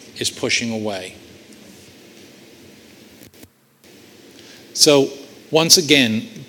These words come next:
John expresses the expected result of this truth. If you belong to God,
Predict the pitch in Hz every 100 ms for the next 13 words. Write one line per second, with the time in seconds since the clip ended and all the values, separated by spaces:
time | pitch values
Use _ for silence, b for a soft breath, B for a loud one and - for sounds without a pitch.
0 | - - 151 139 135 127 - - 104 -
1 | 123 107 - - B B - 131 127 117
2 | - - - 135 - - 147 135 131 123
3 | 117 135 120 104 - 123 104 110 - -
4 | 120 98 - - - - - - - -
5 | - - - 113 - 117 107 113 120 117
6 | 131 127 151 139 113 101 98 110